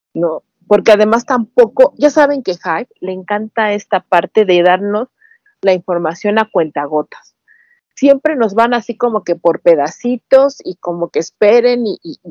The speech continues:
y todo el mundo está así como que sin saber qué es lo que pasa, porque ellos son muy dados a, obviamente, pues, crear esta expectativa, que nosotros estemos al tanto y al pendiente,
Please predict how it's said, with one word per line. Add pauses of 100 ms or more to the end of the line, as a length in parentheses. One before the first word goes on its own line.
y
todo
el
mundo
está
así
como
que
sin
saber
qué
es
lo
que
pasa, (420)
porque
ellos
son
muy
dados
a,
obviamente,
pues,
crear
esta
expectativa,
que
nosotros
estemos
al
tanto (640)
y
al
pendiente,